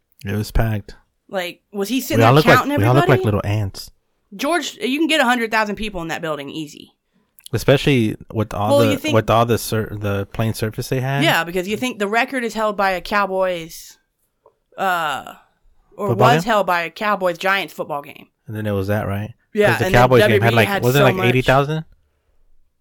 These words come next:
Speaker 2: No, it's a hundred and one, so it's, like, a hundred fourteen thousand or something. It's at the actual record.
Speaker 1: No, I'm talking about for the Cowboys game?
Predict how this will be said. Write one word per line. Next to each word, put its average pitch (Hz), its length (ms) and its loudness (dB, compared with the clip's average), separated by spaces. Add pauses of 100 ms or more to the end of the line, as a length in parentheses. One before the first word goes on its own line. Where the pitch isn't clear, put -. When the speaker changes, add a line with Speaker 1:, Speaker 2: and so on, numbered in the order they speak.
(140)
Speaker 2:
No, 202 180 2
it's 180 100 -2
a 190 40 -4
hundred 202 260 0
and 165 100 -6
one, 160 300 -6
so - 580 -18
it's, 196 100 -8
like, 208 120 2
a 165 40 -2
hundred 175 300 -4
fourteen 185 480 -8
thousand 143 320 -10
or 143 60 -20
something. - 440 -20
It's 175 120 -10
at 185 140 -4
the 175 100 -2
actual 165 400 0
record. - 420 -8 (560)
Speaker 1:
No, 127 160 4
I'm 120 60 4
talking 120 220 0
about - 300 -6
for 113 120 -2
the 104 60 0
Cowboys 113 320 -4
game? 320 160 -8